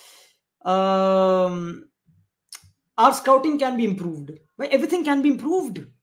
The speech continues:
Mihir, everything can be improved। ये कैसी बात हुई यार?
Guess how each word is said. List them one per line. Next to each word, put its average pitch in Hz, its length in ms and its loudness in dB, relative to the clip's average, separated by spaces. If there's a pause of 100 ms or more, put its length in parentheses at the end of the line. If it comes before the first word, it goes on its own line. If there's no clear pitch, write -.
(220)
Mihir, 269 520 -2 (400)
everything 320 360 0
can 320 180 2
be 330 160 4
improved। 403 360 -4 (3250)
ये 285 60 -6
कैसी 339 180 -4
बात 339 220 -2
हुई 269 100 -4
यार? - 280 -14